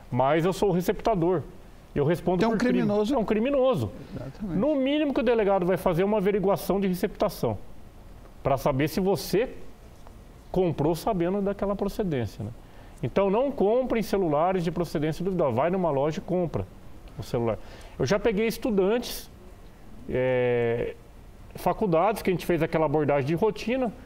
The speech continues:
Speaker 1: estudantes tomando cerveja. Ah, deixa eu ver seu celular. Olhou lá, bingo, roubado.
Speaker 2: Roubado.
Speaker 1: Não, mas eu não roubei, não. Eu comprei de uma amiga, de um amigo, de uma amiga,
Speaker 2: E
Speaker 1: de um
Speaker 2: aí
Speaker 1: amigo.
Speaker 2: vai, e aí vai.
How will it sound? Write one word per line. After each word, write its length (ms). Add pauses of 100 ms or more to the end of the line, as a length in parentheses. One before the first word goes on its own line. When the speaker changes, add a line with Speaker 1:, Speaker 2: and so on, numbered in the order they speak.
(100)
Speaker 1:
estudantes 840
tomando 280
cerveja. 580 (600)
Ah, 160
deixa 200
eu 60
ver 80
seu 120
celular. 500 (600)
Olhou 300
lá, 260 (720)
bingo, 360 (580)
roubado. 360
Speaker 2:
Roubado. 280 (1400)
Speaker 1:
Não, 180
mas 220
eu 60
não 120
roubei, 360
não. 460 (320)
Eu 120
comprei 360
de 60
uma 160
amiga, 340
de 80
um 140
amigo, 360
de 60
uma 180
amiga, 200
Speaker 2:
E 40
Speaker 1:
de 60
um 40
Speaker 2:
aí 160
Speaker 1:
amigo. 80
Speaker 2:
vai, 340 (100)
e 80
aí 220
vai. 220